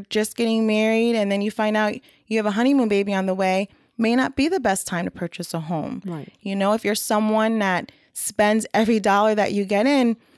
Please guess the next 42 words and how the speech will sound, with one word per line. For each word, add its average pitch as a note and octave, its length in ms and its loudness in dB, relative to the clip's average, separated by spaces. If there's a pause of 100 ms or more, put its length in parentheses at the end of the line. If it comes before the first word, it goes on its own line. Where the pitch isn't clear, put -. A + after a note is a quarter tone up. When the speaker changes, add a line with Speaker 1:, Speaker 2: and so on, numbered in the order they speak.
(140)
Speaker 1:
you're B3+ 100 -2
probably D4 500 2
not, B3 400 2 (520)
you A#3+ 80 2
know, A3 160 4
it's A3 160 0
not A3+ 260 2
in A3+ 400 0
your G#3+ 160 0
cards G#3+ 320 0
right G3+ 160 0
now G#3 140 0
to A3 80 -2
purchase G3+ 400 -6
a G3 40 -4
home C#4 320 0
because G#3+ 520 0 (300)
when G3+ 220 0
then A3 220 2
things A3+ 340 2
happen, B3+ 520 0
you're G3+ 160 2
gonna A#3 180 0
be G3 160 -4
stressed - 500 -4
out, C#4+ 360 0
you F3 40 -2
Speaker 2:
Right. G3 180 0
Speaker 1:
know, F#3+ 200 0
and G3 80 -2
you're G3+ 160 -2
gonna A3 160 -2
be G#3+ 120 -4
frustrated F#3 800 0
and F3+ 120 -2
upset - 500 -2
that - 240 -6
you G#3 60 -4
made F#3+ 240 -4
such G3 160 -4
a G3 60 -2
large F#3 320 -2